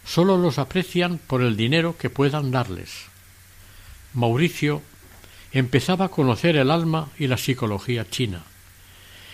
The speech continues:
y hacía suyas las meditaciones y las palabras del padre Renou. Habrá que salvar al pueblo a pesar suyo,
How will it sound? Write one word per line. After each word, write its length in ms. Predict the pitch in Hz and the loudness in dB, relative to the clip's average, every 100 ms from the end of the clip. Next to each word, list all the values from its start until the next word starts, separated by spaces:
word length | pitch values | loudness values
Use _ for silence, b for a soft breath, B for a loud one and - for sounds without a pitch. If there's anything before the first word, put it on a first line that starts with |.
| B | B
y 120 | 139 127 | 2 4
hacía 340 | 127 180 175 | 4 2 2
suyas 400 | - 190 180 160 | 2 2 2 2
las 160 | 156 127 | 0 0
meditaciones 960 | 135 123 123 101 156 135 101 95 - b b 143 | -2 -2 -4 -2 0 0 -2 -10 -16 b b 0
y 80 | |
las 200 | 120 - | 0 -2
palabras 520 | - 107 135 139 143 117 | -6 -4 -2 -2 -4 -4
del 140 | 98 | -4
padre 400 | 113 120 117 113 | -2 -2 -2 -2
Renou. 360 | 107 98 95 82 - - - - - - - - - - - - B B B B B B | -2 -2 -4 -8 -14 -20 -20 -20 -20 -20 -20 -20 -20 -20 -20 -20 B B B B B B
Habrá 220 | 101 123 | 0 2
que 120 | 139 143 | 2 2
salvar 360 | 135 127 151 | 2 2 2
al 140 | 139 123 | 2 0
pueblo 400 | - 175 180 170 | 0 2 2 0
a 80 | |
pesar 300 | - 127 143 | -2 -2 -2
suyo, 420 | - 156 139 95 | -2 0 0 -2